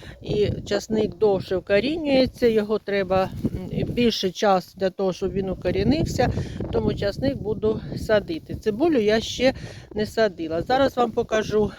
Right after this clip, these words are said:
який в мене посадковий матеріал. Ось я приготувала таку, е, грядку.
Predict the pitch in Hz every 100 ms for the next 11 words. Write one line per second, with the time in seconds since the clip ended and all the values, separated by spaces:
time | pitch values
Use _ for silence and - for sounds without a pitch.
0 | - 202 - 214 202 202 196 - 190 190
1 | 185 - 185 185 185 175 185 214 294 302
2 | - - - - - 220 - - - -
3 | - 202 208 196 196 196 - 185 180 180
4 | 175 170 - - - - - - 190 -
5 | 180 175 175 - - _ _ - 180 160
6 | 190 180 165 - _ 269 339